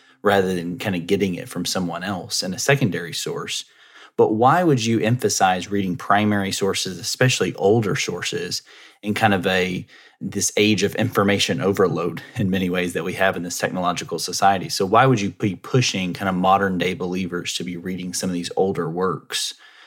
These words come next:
if they don't seem as interesting and as cutting edge as some of the newer stuff?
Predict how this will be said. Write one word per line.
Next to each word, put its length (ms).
if 140
they 120
don't 180
seem 260
as 180
interesting 640
and 120
as 280
cutting 400
edge 220
as 100
some 160
of 80
the 60
newer 280
stuff? 440